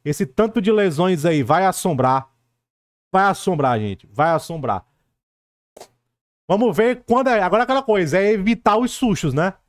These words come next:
Evitar os sustos. Você vê o Liverpool agora na Premier League, na Premier League vai pegar um Forest, que é o time que vai botar um ca-, cara lá no, porque La Ground é um time que vai pegar, e é o time do Nuno Espírito Santo.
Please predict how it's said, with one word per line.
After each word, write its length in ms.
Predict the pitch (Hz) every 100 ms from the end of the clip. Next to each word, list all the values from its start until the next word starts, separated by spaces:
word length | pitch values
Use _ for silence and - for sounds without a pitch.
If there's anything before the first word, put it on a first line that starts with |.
| _ -
Evitar 420 | 147 175 - 185
os 120 | 220
sustos. 480 | - 180 131 135 123 - _
Você 200 | - 202
vê 140 | 170
o 100 | 160
Liverpool 400 | 156 226 240 226
agora 140 | 190 185
na 100 | 185
Premier 380 | 185 170 160 123
League, 300 | 180 220 143
na 160 | 190
Premier 320 | 196 190 147
League 160 | 139 185
vai 100 | 185
pegar 220 | 190 175
um 100 | 226
Forest, 680 | 240 247 208 165 107 - - _ _ _ _ _ -
que 60 | 220
é 20 |
o 80 | 208
time 220 | 208 208
que 80 | -
vai 100 | 226
botar 220 | 233 226
um 100 | 220
ca-, 420 | - 240 180 175
cara 280 | - 214 180
lá 240 | 156 196
no, 460 | 226 226 196 139 107 _ _ _ _ _ _ _ -
porque 120 | - 156
La 140 | 185
Ground 640 | 151 156 175 151 113 117 110 -
é 120 | 139
um 60 | 180
time 220 | 202 190
que 300 | - 196 185
vai 240 | 120 180
pegar, 340 | 220 160 131 127
e 40 |
é 40 | 147
o 40 |
time 160 | 160 170
do 80 |
Nuno 220 | 190 202 208
Espírito 360 | 202 202 247
Santo. 380 | - 196 180 143